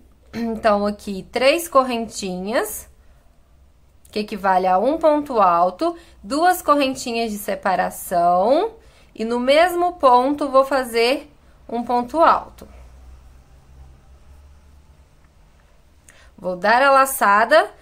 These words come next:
vou pular uma, duas aqui na terceira, vou fazer a mesma coisa,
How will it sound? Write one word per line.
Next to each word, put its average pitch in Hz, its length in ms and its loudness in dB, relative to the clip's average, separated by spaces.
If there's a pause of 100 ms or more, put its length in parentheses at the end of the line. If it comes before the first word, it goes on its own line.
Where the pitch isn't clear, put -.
(180)
vou 240 200 0
pular 240 400 2
uma, 320 380 2
duas 254 340 -6
aqui 247 260 -6
na 208 160 0
terceira, 277 680 0
vou 269 140 -4
fazer 254 260 -4
a 247 80 2
mesma 277 380 0
coisa, 175 480 -8